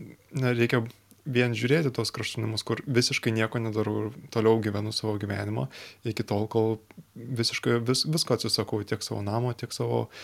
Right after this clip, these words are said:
pareigų ir jau gyvenu su gamta. Tai, man atrodo, tikrai galima suderinti tai ir neatsisakyti visų savo gyvenimo poreikių, kad, na, kentėtų,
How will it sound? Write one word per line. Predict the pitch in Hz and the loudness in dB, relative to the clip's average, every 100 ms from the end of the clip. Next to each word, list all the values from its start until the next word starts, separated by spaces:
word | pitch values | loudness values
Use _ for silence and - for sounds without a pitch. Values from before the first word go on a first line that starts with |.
| - - | -18 -2
pareigų | 117 110 107 110 123 | 0 2 2 2 0
ir | 123 120 | 2 0
jau | 120 120 120 123 139 _ _ _ _ - | 0 -2 -4 -6 -10 _ _ _ _ -8
gyvenu | 120 110 110 113 120 120 117 120 - 143 | -2 0 2 2 4 2 0 -6 -14 -2
su | 127 | 0
gamta. | 117 117 123 120 101 - - - - | 2 0 2 0 0 -14 -18 -20 -4
Tai, | 113 117 | -2 0
man | - 123 107 | -2 -4 -4
atrodo, | 104 110 110 | -2 -4 -4
tikrai | - 120 113 | -4 -2 0
galima | 104 104 107 107 107 - - - - _ - | 0 -2 -2 -4 -4 -8 -18 -20 -20 _ -6
suderinti | - 120 147 117 104 - | -2 2 4 2 -2 -10
tai | - - 110 | -12 -4 -2
ir | 107 107 | -2 -4
neatsisakyti | 110 107 - - 104 117 113 110 - - - - _ | -4 -4 -4 -4 -4 -4 -2 -4 -6 -18 -20 -20 _
visų | 117 - 143 | -2 2 2
savo | 139 131 110 | 4 2 2
gyvenimo | 107 107 117 117 107 | 2 0 0 -2 -2
poreikių, | 110 110 117 120 | 0 2 2 -2
kad, | - 117 | -4 -4
na, | 120 123 120 - _ | -2 -2 -2 -6 _
kentėtų, | - 117 107 127 - | 0 0 4 2 2